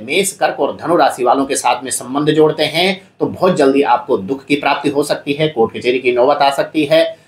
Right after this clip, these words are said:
और दुख में पड़ सकते हैं। एक समय ऐसा जरूर आएगा, ये भी नहीं है कि बहुत ज़्यादा कोई ऐसी दिक्कत हो,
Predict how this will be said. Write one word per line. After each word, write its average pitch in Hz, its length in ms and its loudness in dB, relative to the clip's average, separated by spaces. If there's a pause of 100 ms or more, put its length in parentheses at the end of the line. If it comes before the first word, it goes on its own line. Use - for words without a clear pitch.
(140)
और 175 360 2
दुख 151 220 -6
में 139 160 0
पड़ 113 120 -4
सकते 110 340 -12
हैं। 98 220 -14 (580)
एक 214 180 4
समय 180 220 0
ऐसा 156 300 -2
जरूर 156 380 2
आएगा, 98 300 -6 (1500)
ये 135 160 2
भी 160 160 4
नहीं 180 280 2
है 196 120 2
कि 208 120 2
बहुत 151 320 0
ज़्यादा 151 240 2
कोई 139 220 0
ऐसी 135 260 -4
दिक्कत 120 340 -4
हो, 156 380 2